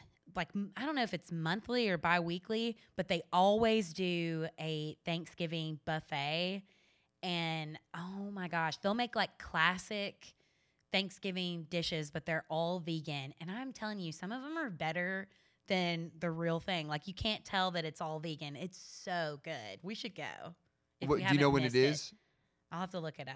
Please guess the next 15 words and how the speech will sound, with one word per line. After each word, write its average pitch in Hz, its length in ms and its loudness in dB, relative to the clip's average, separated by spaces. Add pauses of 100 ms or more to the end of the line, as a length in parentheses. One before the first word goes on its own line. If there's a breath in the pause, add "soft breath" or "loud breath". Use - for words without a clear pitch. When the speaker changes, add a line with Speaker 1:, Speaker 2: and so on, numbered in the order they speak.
(100)
Speaker 2:
Yeah, 107 300 2 (160)
we'll 127 120 -4
find 135 260 -2
that. 92 160 -2 (100)
That 135 140 0
sounds 147 260 0
Speaker 1:
Um, - 40 -6
Speaker 2:
good. 139 140 6
Speaker 1:
but 107 60 2
you 294 100 -4
can 359 200 -2
buy, 233 340 8
like, 226 240 2
their 202 140 0
seitan, 185 380 -2